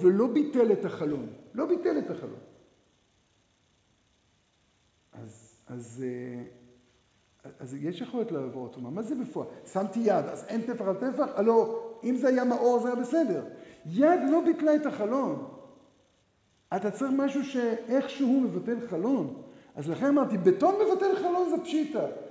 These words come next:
אה, מ-, מ-, משוכת עץ מבטלת חלון זה פשיטא. אבל משהו שהוא אפילו לא מחובר לקיר,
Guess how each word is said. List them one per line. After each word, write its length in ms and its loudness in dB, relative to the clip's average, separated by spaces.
אה, 680 2
מ-, 340 -2
מ-, 680 0
משוכת 460 2
עץ 480 0
מבטלת 540 -2
חלון 320 0
זה 60 -8
פשיטא. 280 -4
אבל 140 -4
משהו 360 2
שהוא 320 -2
אפילו 220 -6
לא 100 -4
מחובר 420 -6
לקיר, 380 -6